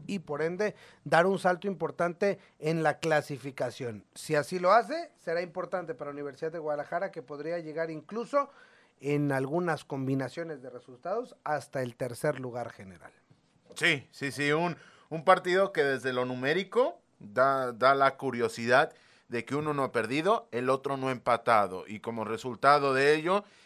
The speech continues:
Speaker 2: llegan con seis puntos los dos conjuntos, pero es el único registro en el cual están emparejados, porque en cuanto a goles a favor,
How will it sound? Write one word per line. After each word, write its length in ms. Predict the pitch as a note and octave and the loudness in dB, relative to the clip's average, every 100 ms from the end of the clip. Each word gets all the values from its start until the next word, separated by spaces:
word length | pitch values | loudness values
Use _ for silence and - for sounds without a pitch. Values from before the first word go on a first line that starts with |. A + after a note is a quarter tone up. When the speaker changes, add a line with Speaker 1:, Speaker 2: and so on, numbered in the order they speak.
| - | -6
Speaker 2:
llegan 380 | C3 C3 D3 C#3+ | -2 0 0 0
con 220 | B2+ A2+ | -2 0
seis 340 | C#3+ C3+ B2+ | 0 0 -2
puntos 640 | - D3 C3 C#3 B2+ A2 - _ _ - | -8 -8 -2 2 2 0 -4 _ _ -6
los 360 | B2 C3 B2 | 0 2 2
dos 300 | B2+ D3 C#3+ | 0 -2 -2
conjuntos, 720 | - C#3 B2 F#3+ F3 C#3+ - | -6 -6 -4 -4 -2 -4 -4
pero 260 | - C3 C#3 | 0 2 2
es 140 | D3 | 0
el 120 | D#3+ D3+ | -2 -4
único 380 | D#3+ E3 E3+ | -6 -2 0
registro 500 | C#3 A#2+ A2+ D3 - | 2 0 -6 -12 -8
en 120 | D#3+ B2 | -6 -6
el 100 | G#2 | 0
cual 240 | C3+ D3+ | 2 4
están 320 | D3 - C3+ | 2 2 -2
emparejados, 800 | C3+ C3 A#2+ A2 C#3 C3+ A2+ - - - - | -2 0 0 4 4 4 2 -2 -20 -20 -2
porque 300 | C#3 C3+ C#3 | 0 2 -2
en 80 | C3 | 2
cuanto 360 | C3+ C3 B2+ | 2 4 2
a 40 | A#2+ | 6
goles 380 | E3+ A3 A3 | 6 8 6
a 80 | F#3 | 4
favor, 500 | C3 A#2+ F3 A3+ - | 2 4 4 4 0